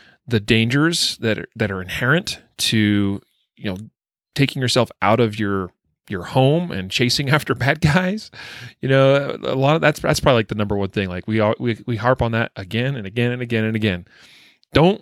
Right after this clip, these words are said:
leave your house to go stop a car, you know, uh, th-, a, a car thief or somebody from stealing your golf clubs off your porch. <laughs>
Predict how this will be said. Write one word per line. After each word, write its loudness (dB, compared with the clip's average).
leave 4
your 6
house 2
to -2
go 6
stop 2
a 0
car, 2
you -4
know, -2
uh, -4
th-, -16
a, -2
a -4
car 2
thief -8
or -2
somebody 2
from -4
stealing -2
your 0
golf 4
clubs -2
off 0
your 0
porch. -2
<laughs> -20